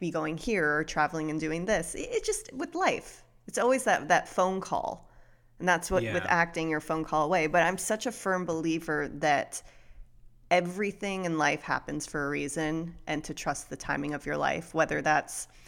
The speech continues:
Speaker 1: to learn a lesson or just knowing that you, you're exactly where you're supposed to be. I really, really believe that. All the stuff we've gone through, I, I still believe it. 'Cause
Speaker 2: Well
Speaker 1: it created us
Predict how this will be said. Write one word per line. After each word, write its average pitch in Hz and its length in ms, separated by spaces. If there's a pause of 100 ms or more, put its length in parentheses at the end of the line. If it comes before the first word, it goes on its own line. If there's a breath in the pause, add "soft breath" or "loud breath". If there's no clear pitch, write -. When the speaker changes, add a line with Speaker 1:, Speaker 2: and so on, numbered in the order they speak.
(320 loud breath)
Speaker 1:
to 196 140
learn 151 260
a 156 40
lesson 170 580
or 160 180
just 151 260
knowing 165 320
that 151 140
you, 151 220 (260)
you're 170 200
exactly 190 440
where 165 140
you're 139 100
supposed - 340
to - 60
be. - 320
I 156 80 (220)
really, 160 440
really 139 220
believe - 320
that. - 340 (520 soft breath)
All 165 260
the 165 160
stuff - 580
we've 170 160
gone 160 280
through, 170 260
I, 143 160 (140)
I 151 120 (100)
still - 460
believe 139 320
it. 127 240 (1080 soft breath)
'Cause - 140
Speaker 2:
Well 175 80
Speaker 1:
it 175 80
created 180 460
us 160 240